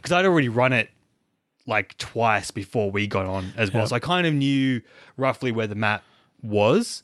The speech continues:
Speaker 2: Yeah.
Speaker 1: and, like, where, where you had to go. Although I still got us majorly lost and we, I thought
Speaker 2: Yes.
Speaker 1: that first time 'cause I missed a
Speaker 2: Yes.
Speaker 1: turn. And then you went up and I went down
Speaker 2: Yeah, and then
Speaker 1: for it.
Speaker 2: it was impossible to pair up again
Speaker 1: And to me, that's just, that's just the event
Speaker 2: in
Speaker 1: kind
Speaker 2: a
Speaker 1: of thing.
Speaker 2: multiplayer game.
Speaker 1: Yeah, that, uh, that, that shit happens.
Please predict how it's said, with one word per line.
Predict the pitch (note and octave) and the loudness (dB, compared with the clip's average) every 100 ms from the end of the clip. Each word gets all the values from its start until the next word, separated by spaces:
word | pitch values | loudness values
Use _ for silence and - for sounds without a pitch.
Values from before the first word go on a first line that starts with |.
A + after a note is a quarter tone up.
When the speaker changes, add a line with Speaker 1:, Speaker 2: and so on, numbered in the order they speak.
| - | 0
Speaker 2:
Yeah. | B2 | 2
Speaker 1:
and, | A#2+ | 2
like, | G#2 | 0
where, | A#2 A2 | 0 0
where | G#2+ A2 | 2 0
you | G2+ | 0
had | G#2+ - | -4 -4
to | |
go. | A#2+ | 0
Although | A#2 A2 | 2 2
I | |
still | G#2+ D#3+ | 2 2
got | B2+ | 2
us | G#2+ - - | 0 -6 -8
majorly | A2 A#2+ A#2 A#2 G#2+ F#2+ | -2 2 2 2 -2 -2
lost | G2 G2 - | -2 -4 -6
and | F#2+ | -6
we, | |
I | G2 A#2+ | 0 2
thought | B2+ G#2 | 2 0
Speaker 2:
Yes. | |
Speaker 1:
that | G#2 | -4
first | - A#2+ A#2 - | -2 -2 -2 -4
time | F#2 G2 | -6 -4
'cause | C3+ | -2
I | A#2 | -2
missed | G2 | -2
a | G2 | -8
Speaker 2:
Yes. | - | -6
Speaker 1:
turn. | A#2 F2 D#3 - _ _ _ - | -4 -2 -2 -4 _ _ _ -2
And | C3+ | 0
then | C#3+ | 2
you | D3+ | 2
went | C3 - | 0 0
up | C3+ A2+ | 0 2
and | A#2 | 2
I | A#2 | 2
went | G#2+ F#2+ A2 | 0 -2 0
down | A2+ G#2+ F#2+ A#2 | 0 0 2 2
Speaker 2:
Yeah, | C3+ A2 A2 | 2 2 0
and | A2+ A#2+ | 2 2
then | - | 2
Speaker 1:
for | A2 | 2
it. | |
Speaker 2:
it | A#2 A#2+ | 0 -2
was | A2+ A2+ | 0 0
impossible | A2 B2+ B2 A#2+ | 0 0 0 2
to | A2+ G#2 _ _ _ _ - | 0 -2 _ _ _ _ -6
pair | C3+ B2+ | 0 0
up | B2+ | 0
again | A2+ G2+ F2+ - | -2 -2 -4 -4
Speaker 1:
And | E3+ E3+ | 0 2
to | F3+ | 2
me, | |
that's | G#3 E3 | 0 2
just, | D#3 B2+ - | 0 0 0
that's | B2+ C#3+ | 0 0
just | A2+ | -2
the | A2 | -2
event | G2 G#2 F#2+ G2 _ | -2 -2 -2 -6 _
Speaker 2:
in | - | 0
Speaker 1:
kind | A#2 | 2
Speaker 2:
a | |
Speaker 1:
of | A2+ | 4
thing. | A2+ A#2 G#2 | 2 2 0
Speaker 2:
multiplayer | C#3 A#2 A2 | 0 0 2
game. | A#2 A2 F#2 - _ _ _ - - | 2 2 -2 -8 _ _ _ -20 -8
Speaker 1:
Yeah, | G#3+ G#3 F#3+ F3+ - - | 0 2 2 0 -6 -4
that, | F3 | -2
uh, | F#3+ G3 F#3 | 0 -2 0
that, | F3 C3 | -2 0
that | C#3 | -2
shit | - F#2+ | -2 0
happens. | G2 G2+ G2 F#2 - - | 0 0 -6 -6 -8 -10